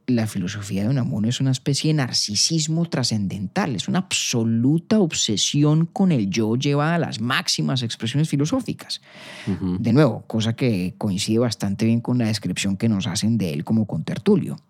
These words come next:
Speaker 1: ¿no?
Speaker 2: Sí, sí.
Speaker 1: Y, y, y, y lo que Unamuno quiere decirnos es, pero es que todos somos ese narcisismo.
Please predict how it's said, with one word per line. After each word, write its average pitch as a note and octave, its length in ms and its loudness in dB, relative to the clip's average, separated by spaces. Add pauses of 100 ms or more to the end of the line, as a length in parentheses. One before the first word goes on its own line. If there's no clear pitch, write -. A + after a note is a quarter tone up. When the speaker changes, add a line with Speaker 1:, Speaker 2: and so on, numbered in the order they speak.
(100)
Speaker 1:
¿no? G#2+ 160 0 (140)
Speaker 2:
Sí, F#2 340 0 (300)
sí. - 160 2 (300)
Speaker 1:
Y, C#3 180 -2 (640)
y, D#3+ 260 -2
y, D3+ 240 -8
y F3+ 80 4
lo E3+ 120 6
que F3 100 0
Unamuno E3+ 340 2
quiere D#4 160 2
decirnos F#3 360 2
es, A3 200 2 (280)
pero E3+ 120 2
es E3 80 0
que C#4 100 0
todos D#4 340 4
somos D#4 340 2
ese C#3 200 2
narcisismo. A#2 680 -2